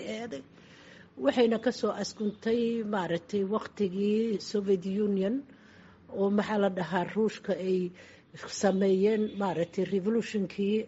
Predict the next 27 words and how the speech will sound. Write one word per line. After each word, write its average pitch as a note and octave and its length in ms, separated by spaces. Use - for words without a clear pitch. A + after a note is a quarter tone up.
oo F3+ 160
hanti F#3+ 300
wadaagga F#3+ 440
ahay G3+ 240
oo G3 160
ay G3+ 140
hogaaminayeen F#3+ 800
Lenin G3 340
iyo F3+ 160
kooxdiisa. A#3+ 680
Marka A#3+ 460
waxay A#3 380
ahayd G3+ 260
arrin B3+ 680
lagu G#3+ 260
baraarujinayay G#3+ 1200
Yurub A3+ 340
oo G#3 120
dhan, A#3+ 220
iska G3 280
daa G#3 320
Soomaaliya G3+ 640
iyo F#3+ 180
Afrika - 480
iyo G3+ 240
dalalka G3+ 460
badan. G3+ 360